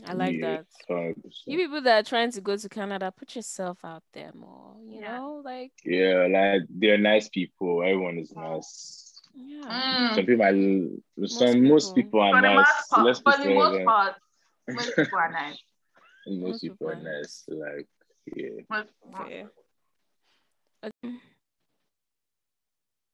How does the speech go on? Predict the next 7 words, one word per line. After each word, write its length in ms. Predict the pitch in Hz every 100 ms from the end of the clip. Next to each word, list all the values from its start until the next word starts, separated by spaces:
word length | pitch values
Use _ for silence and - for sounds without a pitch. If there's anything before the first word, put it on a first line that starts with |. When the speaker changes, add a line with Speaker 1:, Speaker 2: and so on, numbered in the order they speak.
| _ _ _ _ _ _ _ _ _
Speaker 1:
So, 520 | - - 269 175 202 - _ _ _ -
why 680 | 196 202 226 233 247 254
would 260 | 247 214 214
you 100 | 196
say 280 | - 185 185
people 560 | - 175 - 170 165
should 540 | 214 - 156 156 -